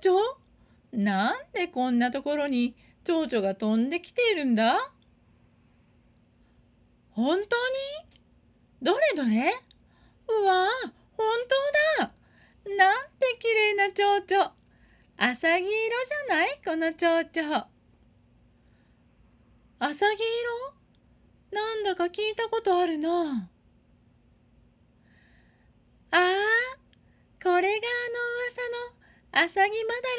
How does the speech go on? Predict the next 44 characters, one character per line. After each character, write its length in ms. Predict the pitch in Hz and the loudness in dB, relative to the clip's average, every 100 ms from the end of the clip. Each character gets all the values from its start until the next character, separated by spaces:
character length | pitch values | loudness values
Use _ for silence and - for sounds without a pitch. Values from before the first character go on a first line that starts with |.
| 427 359 | 0 0
ダ 80 | 349 | 0
ラ 40 | |
な 60 | 349 | -2
ん 120 | 294 | -4
じ 80 | 277 | -4
ゃ 80 | |
な 260 | 247 269 359 | -4 -2 -2
い？ 180 | 480 - _ _ _ _ _ _ _ _ _ _ _ _ _ _ _ _ | -4 -12 _ _ _ _ _ _ _ _ _ _ _ _ _ _ _ _
本 300 | - 254 311 | -4 0 0
当 220 | 392 403 453 | 0 0 0
だ 60 | 466 494 494 508 554 - _ _ _ _ _ _ _ _ - | 2 0 0 0 -2 -8 _ _ _ _ _ _ _ _ 0
ね。 80 | 403 | 4
や 240 | 320 349 523 415 | 6 4 0 -2
あ、 140 | 180 _ - | -4 _ -2
ア 80 | 370 | 2
サ 160 | 370 | 4
ギ 120 | 381 403 | 4 4
マ 120 | 403 | 6
ダ 120 | 370 | 6
ラ 140 | 339 359 | 4 4
さ 220 | 415 392 | 2 2
ん、 100 | - _ _ _ - | -4 _ _ _ 0
こ 200 | 339 339 | 2 2
ん 60 | |
に 80 | 392 | 0
ち 180 | 440 440 480 494 523 | -2 -2 0 2 2
は。 80 | 539 _ _ _ _ _ _ _ _ | 0 _ _ _ _ _ _ _ _
気 260 | - 240 233 | -8 0 2
持 220 | 233 277 | 2 0
ち 160 | 285 330 | -2 4
よ 180 | 339 392 | 4 6
さ 160 | 403 | 4
そ 100 | 415 | 4
う 360 | 440 480 453 403 | -2 -2 -4 -6
に 100 | - _ _ | -8 _ _
飛 200 | 392 349 | 2 2
ん 80 | 320 | 2
で 120 | 330 | 2
い 60 | 381 | 4
る 200 | 466 427 | 2 4
ん 20 | |
だ 120 | 330 311 | 2 4
ね。 380 | 349 440 - _ _ _ _ _ _ _ _ _ _ _ _ _ _ _ _ | 4 2 0 _ _ _ _ _ _ _ _ _ _ _ _ _ _ _ _
へ 520 | 359 330 320 320 339 | -2 0 2 2 2